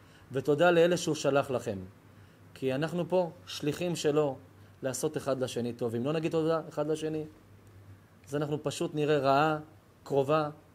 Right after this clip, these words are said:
חוזרת ומתקרבת. כי מי שלא יודע להודות,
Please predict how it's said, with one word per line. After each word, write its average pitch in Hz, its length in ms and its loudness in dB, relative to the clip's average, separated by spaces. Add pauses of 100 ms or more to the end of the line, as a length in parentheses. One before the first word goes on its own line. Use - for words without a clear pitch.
(220)
חוזרת 170 560 0
ומתקרבת. 131 720 0 (720)
כי 131 120 -6
מי 143 140 -2
שלא 151 400 4
יודע 156 360 6
להודות, 120 520 0